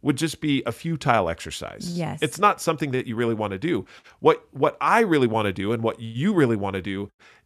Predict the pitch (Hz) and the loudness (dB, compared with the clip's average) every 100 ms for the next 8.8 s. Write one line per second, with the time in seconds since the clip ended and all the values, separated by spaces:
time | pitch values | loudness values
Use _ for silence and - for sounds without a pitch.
0 | - 127 104 127 180 143 113 - _ - | -2 -2 0 -2 2 4 4 0 _ -4
1 | 170 127 151 165 123 - 107 110 107 104 | -2 -2 0 2 2 0 -4 -4 -4 -4
2 | - 117 110 101 - 104 - 143 127 107 | -6 -6 -6 -4 0 -2 -2 -6 -6 -6
3 | 104 139 151 127 107 117 - - - - | -6 -4 -4 -4 -4 -4 -6 -16 -18 -4
4 | 139 120 107 107 110 90 - - 156 110 | 0 0 -2 -4 -4 -6 -8 -2 -2 -2
5 | 98 - - _ 131 127 - 120 101 92 | -6 -12 -14 _ 0 0 0 -2 -2 -6
6 | - 107 95 - 101 92 76 - - - | -6 -6 -6 -8 -8 -8 -10 -16 -10 -4
7 | 220 214 - 254 - 196 - 214 185 180 | 0 0 0 -4 0 -2 -2 -8 -6 -6
8 | 170 - 170 - 175 160 147 - | -6 -8 -12 -10 -6 -6 -6 -12